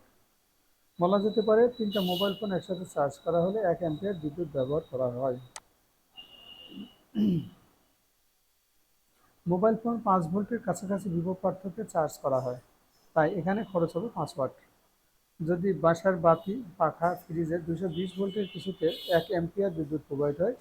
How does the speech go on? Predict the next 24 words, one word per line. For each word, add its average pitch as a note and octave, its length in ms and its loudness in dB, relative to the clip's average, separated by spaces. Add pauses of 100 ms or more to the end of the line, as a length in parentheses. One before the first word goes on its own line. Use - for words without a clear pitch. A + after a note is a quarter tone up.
(400)
তখন A3 280 2
কিন্তু A#3 240 -4
খরচ G3 300 2
হবে A#3 120 0
দুশো F#3+ 280 -4
বিশ E3+ 280 -4
ওয়াট। B2+ 160 2 (960)
হাত F3 240 8
দিয়ে A3 120 6
আমরা G#3 260 6
যদি A3+ 200 0
কারো G#3+ 200 4
জ্বর D#3+ 340 6
অনুভব F3+ 360 0
করতে G#3+ 220 -10
পারি, F3+ 280 2 (240)
বলা D#3+ 240 6
যেতে F3 240 -2
পারে F3 220 0
তার E3+ 260 4
তাপমাত্রা D#3+ 480 0
স্বাভাবিকের F3+ 580 0
তুলনায় E3+ 320 -4
এক D#3+ 160 2